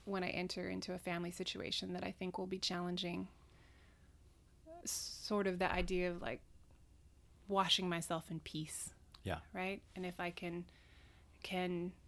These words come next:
Speaker 1: be a representative of that for my own self and to the people that I love. Uh, and, you know, there's,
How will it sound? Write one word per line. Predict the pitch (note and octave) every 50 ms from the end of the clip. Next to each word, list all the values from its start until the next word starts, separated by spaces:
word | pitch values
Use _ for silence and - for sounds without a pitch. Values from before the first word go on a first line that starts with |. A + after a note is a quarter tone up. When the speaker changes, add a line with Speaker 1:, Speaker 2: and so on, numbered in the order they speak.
| - - - - - - - - - - - - - - - - - - - - - - - - - - - - - - - G3 - -
Speaker 1:
be | - A3 G#3+ G#3 G3+
a | F#3+
representative | F3+ F#3+ F#3+ F#3 - F#3+ F3+ - F#3 F3+ F#3 F#3 F3+ F3 D#3+ E3 - -
of | - F3 E3+
that | F3 - - -
for | - F3
my | D#3+ F3 -
own | - G3 G#3+ A#3 A#3
self | A3+ - A3+ G3+ G3 G3 G3 - - - -
and | - F#3 F3+ F#3 - - - -
to | - - G#3 F3+
the | F#3 F3+
people | - G3+ F3+ - F3 F3
that | F3 D#3 D#3+
I | E3+ E3 F3
love. | F3 D3+ C3+ C#3 C#3 E3+ F#3 - - - - - - - - - - - - - - - - - - G3+
Uh, | F3+ E3 - - - - G#3+ - - - - -
and, | F#3+ F#3+ F#3 F#3+ F#3 - - - - -
you | C#4+ C#4
know, | C4+ C4 B3+ A#3+ A#3+
there's, | D#4 D#4 D4 - -